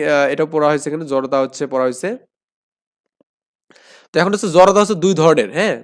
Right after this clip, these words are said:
একটা জড়তা হচ্ছে কয় ধরনের? জড়তা দুই ধরনের। আমি একটু জড়তা নিয়ে আরো একটু কথা বলা লাগবে। জড়তা হচ্ছে আমাদের কয় দ-, দুই ধরনের। একটা হচ্ছে স্থিতি জড়তা,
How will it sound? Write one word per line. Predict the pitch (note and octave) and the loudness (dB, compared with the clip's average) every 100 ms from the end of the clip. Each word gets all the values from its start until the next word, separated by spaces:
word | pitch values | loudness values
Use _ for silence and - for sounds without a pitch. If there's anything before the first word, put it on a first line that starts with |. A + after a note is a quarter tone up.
| - | -12
একটা | - B2+ | -12 -8
জড়তা | C3 C#3+ D3 | -4 -2 -2
হচ্ছে | D#3 F3 | -4 -4
কয় | D#3+ | -2
ধরনের? | D3 F#3 E3+ | -2 -2 -4
জড়তা | B2+ C#3 D3 | -2 -2 -2
দুই | C#3+ D3+ | -4 -4
ধরনের। | A#2+ A#2 G#2 | -2 -4 -6
আমি | A#2+ | -8
একটু | C3 C#3 | -8 -4
জড়তা | C#3+ C#3+ D3 | -2 -2 -2
নিয়ে | D3 | -2
আরো | C#3 | -2
একটু | D3 D#3+ | -4 -4
কথা | C#3 C#3 | -4 -2
বলা | C3+ | -2
লাগবে। | C3 C3 G3+ B3+ _ _ _ _ _ _ _ _ _ _ _ _ _ _ _ _ _ _ _ _ _ B2 | -4 -4 -6 -6 _ _ _ _ _ _ _ _ _ _ _ _ _ _ _ _ _ _ _ _ _ -6
জড়তা | C#3+ D#3+ E3 F3+ | 0 2 2 0
হচ্ছে | F3 | 0
আমাদের | F#3 F#3 | -2 0
কয় | F#3+ F#3+ | -2 0
দ-, | D#3+ D#3 C3+ | 2 0 -2
দুই | E3+ | -6
ধরনের। | C#3 D3 C3 | -2 -4 -4
একটা | C3 | -6
হচ্ছে | D3 D#3 F3+ | -8 -10 -12
স্থিতি | - G#3+ F#3 | -12 -12 -4
জড়তা, | F3+ E3+ F3 | -2 0 -2